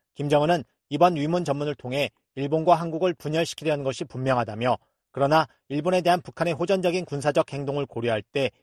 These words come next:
이 전략은 성공할 가능성이 없다고 말했습니다. 에반스 리비어 전 국무부 동아태 담당 수석 부차관보는 북한은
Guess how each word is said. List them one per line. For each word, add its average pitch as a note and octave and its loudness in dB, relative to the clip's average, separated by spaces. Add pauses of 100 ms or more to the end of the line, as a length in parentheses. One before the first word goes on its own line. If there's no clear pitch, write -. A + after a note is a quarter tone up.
(160)
이 D#3+ 4
전략은 C3+ 0 (200)
성공할 F3 0
가능성이 C3 -6
없다고 C3 -4
말했습니다. G#2 -6 (760)
에반스 E3 4
리비어 D#3+ 4
전 D3 -4
국무부 D#3 -2
동아태 D3+ -2
담당 C#3+ -2
수석 D3+ -2
부차관보는 B2 -4 (300)
북한은 D#3 0